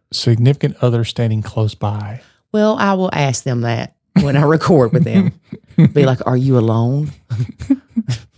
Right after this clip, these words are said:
Speaker 1: be
Speaker 2: "This
Speaker 1: like,
Speaker 2: is Jake from State Farm."
Speaker 1: "Why are you asking me if I'm alone?"
Speaker 2: Yeah.
Speaker 1: "Can you speak freely?"
Speaker 2: Mm-hmm.
Speaker 1: Any man will tell you, "No, I cannot speak freely, but I'll tell you exactly what you wanna hear."
Speaker 2: Okay.
Speaker 1: <laughs>
Speaker 2: Y'all, I got to go.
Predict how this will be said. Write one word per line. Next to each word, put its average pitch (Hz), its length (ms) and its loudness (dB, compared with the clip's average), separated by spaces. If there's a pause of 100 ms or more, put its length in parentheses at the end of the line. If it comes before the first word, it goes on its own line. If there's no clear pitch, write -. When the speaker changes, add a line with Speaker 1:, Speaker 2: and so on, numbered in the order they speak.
(400)
Speaker 1:
be 139 60 4
Speaker 2:
"This 127 100 4
Speaker 1:
like, 120 80 4
Speaker 2:
is 139 100 2
Jake 127 320 2
from 143 160 0
State 123 260 0
Farm." 135 560 0
Speaker 1:
"Why 117 220 0
are 151 120 0
you 156 360 0
asking 147 400 -2
me 143 140 0
if 131 140 -2
I'm 131 140 0
alone?" 117 560 0
Speaker 2:
Yeah. 127 320 -4 (180)
Speaker 1:
"Can 117 180 2
you 117 160 2
speak 117 300 -4
freely?" 123 600 2 (380)
Speaker 2:
Mm-hmm. 135 560 -4 (320)
Speaker 1:
Any 175 220 4
man 127 240 4
will 113 80 0
tell 127 200 2
you, 107 200 0
"No, 107 540 2 (180)
I 120 100 -4
cannot 120 400 -4
speak 120 260 -6
freely, 110 480 -2 (280)
but - 100 -2
I'll 117 120 -2
tell 143 180 0
you 131 120 -2
exactly 117 380 -2
what 120 100 -2
you 113 100 -4
wanna 110 160 -2
hear." 107 340 -4 (340)
Speaker 2:
Okay. 143 440 -2 (260)
Speaker 1:
<laughs> 640 280 -8
Speaker 2:
Y'all, 165 300 2
I 190 120 0
got 139 200 -2
to 120 60 -4
go. 117 360 -2